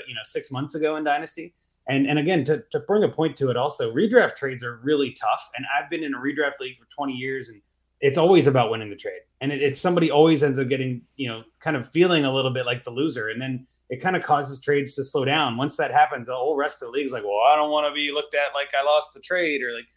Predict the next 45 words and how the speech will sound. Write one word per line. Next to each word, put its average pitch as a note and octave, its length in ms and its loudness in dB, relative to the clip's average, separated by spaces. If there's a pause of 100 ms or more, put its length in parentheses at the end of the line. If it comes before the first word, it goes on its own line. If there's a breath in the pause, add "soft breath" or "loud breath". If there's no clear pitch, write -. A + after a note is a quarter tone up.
(300)
"I A#2+ 100 2
don't C#3 120 2
wanna D3+ 200 4
get D3 140 0
disrespected," D#3 720 -2
or A#2+ 100 -2
whatever. B2+ 220 -2
So C#3 260 -2 (380)
it C#3+ 120 -8
just, - 280 -4
it, C#3 100 0
it C#3+ 160 0
gets D3 240 0
tough. - 380 2
And C3+ 80 -2
I C#3 80 -4
think D#3 200 -4
with, D3+ 220 0
uh, B2+ 280 0
a C3 60 -4
lot C#3 200 0
of D#3+ 60 -4
the D3 60 -6
leagues B2+ 240 -6
out C3 160 -4
there B2 120 -12
now D3 260 -6
and B2+ 80 -6
with B2+ 120 -8
everybody B2+ 420 -8
on B2+ 140 -8
Twitter, D3 300 -2
like B2 160 -4
you B2+ 60 -16
said, C#3+ 220 -4
everybody's C3 400 -8
like, A#2+ 100 -14
"Did A2 140 -10
I B2 60 -4
win D3+ 180 0
the D3+ 60 -2
trade?" C#3 340 -2
It's - 160 -10
like, C3 160 -8 (400)
no, F3+ 340 4